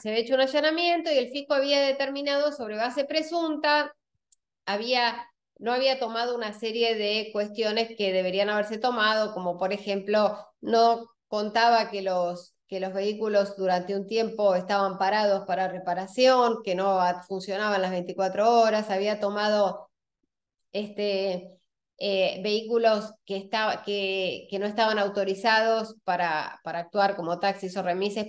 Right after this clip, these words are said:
por el hecho de que, em, de que estaban asegurados, etcétera. La cosa es que hace la determinación sobre base presunta porque dice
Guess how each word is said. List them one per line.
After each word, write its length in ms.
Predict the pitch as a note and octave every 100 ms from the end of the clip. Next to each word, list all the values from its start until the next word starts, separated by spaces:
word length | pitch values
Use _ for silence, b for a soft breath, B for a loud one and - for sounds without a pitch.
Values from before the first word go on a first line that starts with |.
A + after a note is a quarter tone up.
| -
por 200 | G#3 G#3
el 180 | G#3 G#3
hecho 460 | G#3+ G#3+ A3 G#3+ G#3+ B _ _
de 280 | - G#3 G3+
que, 440 | G#3 G#3 G#3+ G#3 -
em, 760 | F#3+ F#3 F#3 F3+ F3 E3+ - - _
de 240 | - F3 F3
que 220 | F#3 F3+
estaban 340 | F3+ G#3+ G#3
asegurados, 840 | G3 F#3+ F#3+ A3 A#3+ G#3+ A3 A3 G#3
etcétera. 640 | F3 E3 C#3+ - C3 - b b b -
La 200 | D#4 D#4+
cosa 300 | F#4+ F4 F4 E4 E4 -
es 280 | C4 C#4 C#4
que 380 | D4+ D4+ D#4 - _ _
hace 320 | - D4+ C#4+
la 120 | A#3 A3
determinación 640 | G#3+ A3 A3+ A3+ A3+ B3+
sobre 200 | B3+ A3
base 200 | B3 C#4
presunta 640 | D4 D#4+ D#4+ D4+ D4+ D4+
porque 640 | D4 C#4 C#4+ C#4+ C#4+ - -
dice 640 | G#3+ E4 D#4+ C#4+ C4 C4+